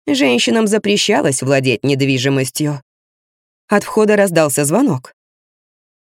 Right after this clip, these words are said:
"Оставляю вас". С явной неохотой попрощалась Хелен и вышла к следующему посетителю. Тея склонилась над столом, разглядывая чертеж. Пусть и копия,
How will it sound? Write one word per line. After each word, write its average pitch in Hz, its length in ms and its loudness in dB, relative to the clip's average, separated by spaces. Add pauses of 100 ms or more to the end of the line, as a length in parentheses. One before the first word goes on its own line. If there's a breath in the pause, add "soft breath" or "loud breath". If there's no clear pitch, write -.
(180)
"Оставляю 135 880 2
вас". 139 380 -2 (640)
С - 140 -4
явной 151 300 4
неохотой 151 600 2 (220)
попрощалась 165 560 0
Хелен 233 360 2 (300)
и 254 140 0
вышла 208 240 0
к - 80 -6
следующему 139 500 0
посетителю. 127 640 -4 (1000)
Тея 160 200 2
склонилась 147 460 0
над 156 120 0
столом, 170 320 2
разглядывая 147 520 2
чертеж. 139 500 -4 (580)
Пусть - 300 0
и 175 40 0
копия, 156 460 0